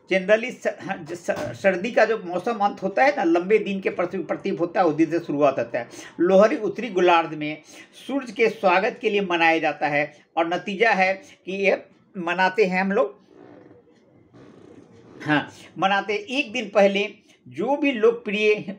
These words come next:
पदार्थ है। अब लोहड़ी का इतिहास है, हम इस पे बताते हैं। लोहड़ी का इतिहास क्या है कि इसका इतिहास बड़ा ही इंटरेस्टिंग है। लोहड़ी से जरी हुई, जुड़ी हुई लोकप्रिय इतिहास महान दुल्ला भट्टी की है,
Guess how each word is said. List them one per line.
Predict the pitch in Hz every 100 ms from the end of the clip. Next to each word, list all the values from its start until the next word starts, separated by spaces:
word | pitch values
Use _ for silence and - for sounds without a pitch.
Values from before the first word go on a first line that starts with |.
| -
पदार्थ | - 165 151
है। | 120 -
अब | 220 240
लोहड़ी | 226 233
का | 247
इतिहास | 214 185 147 196 220 233
है, |
हम | 196
इस | 180
पे | 208
बताते | 180 165 151 -
हैं। | 131 127 - - - 156
लोहड़ी | 208 262
का | 262
इतिहास | 202 170 165 165 -
क्या | 156 147
है | 185 147
कि | 233
इसका | 196 214
इतिहास | 185 196 170 190 208
बड़ा | 160 180 180
ही | 202
इंटरेस्टिंग | 175 170 170 175 139
है। | 120 - - - - - - -
लोहड़ी | 165 196 220 285
से | 294 294
जरी | 202 208 214 214
हुई, | 180 147 117 _ _ 143
जुड़ी | 190 262 247
हुई | 165 139 - -
लोकप्रिय | 160 190 233 233 220 247 285
इतिहास | 277 208 185 170 165 170 - _ _ _ 170
महान | 180 180 262 226
दुल्ला | 185 202 240
भट्टी | 185 190 190 214
की | - 160
है, | 135 113